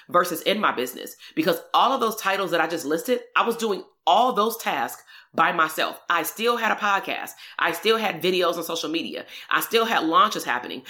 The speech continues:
I still had online communities. I was still running Facebook ads. I was onboarding clinicians in my group practice prior to my online business. And then, of course, I was onboarding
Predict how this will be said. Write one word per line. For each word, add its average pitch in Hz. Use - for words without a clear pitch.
I 226
still 220
had 190
online 170
communities. 170
I 180
was 202
still 202
running 196
Facebook 190
ads. 101
I 170
was 175
onboarding 190
clinicians 202
in 170
my 170
group 170
practice 190
prior 147
to 156
my 139
online 160
business. 139
And 175
then, 185
of -
course, 190
I 175
was 165
onboarding 156